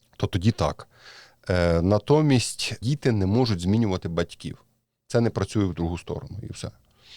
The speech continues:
Тобто навіть коли потім батьки стають, наприклад, е, літніми чи втрачають пам'ять, таке трапляється теж, то не можна на них там злитися, сердитися, тому що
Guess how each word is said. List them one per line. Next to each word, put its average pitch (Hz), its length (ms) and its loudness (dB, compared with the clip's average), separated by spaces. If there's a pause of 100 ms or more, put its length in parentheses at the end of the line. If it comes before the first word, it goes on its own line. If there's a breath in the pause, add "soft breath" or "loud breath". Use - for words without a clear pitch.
(400 loud breath)
Тобто 90 420 0
навіть 107 320 2
коли 92 440 2
потім 90 400 -2
батьки 85 400 -2
стають, 80 380 -6
наприклад, 82 480 -4 (180)
е, 87 40 -6 (220)
літніми 117 500 2
чи 90 180 -4
втрачають 76 580 -6
пам'ять, 127 500 0
таке 87 280 -2
трапляється 82 680 -2
теж, 85 280 -6
то 80 320 -4 (420 loud breath)
не 104 160 4
можна 92 420 2
на 76 120 -4
них 78 220 -6
там 73 320 -10
злитися, 98 460 -2
сердитися, 82 840 -2
тому 92 300 -4
що 85 300 -4